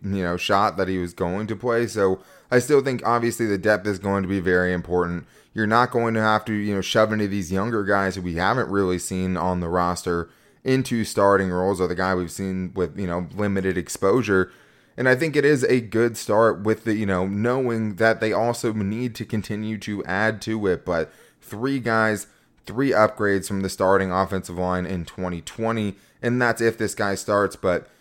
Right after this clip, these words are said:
breeding that competition is something that Brandon Staley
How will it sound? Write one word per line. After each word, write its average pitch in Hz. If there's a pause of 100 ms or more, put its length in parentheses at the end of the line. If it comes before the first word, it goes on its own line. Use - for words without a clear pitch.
(420)
breeding 127
that 110
competition 107
is 98
something 101
that 92
Brandon 98
Staley 101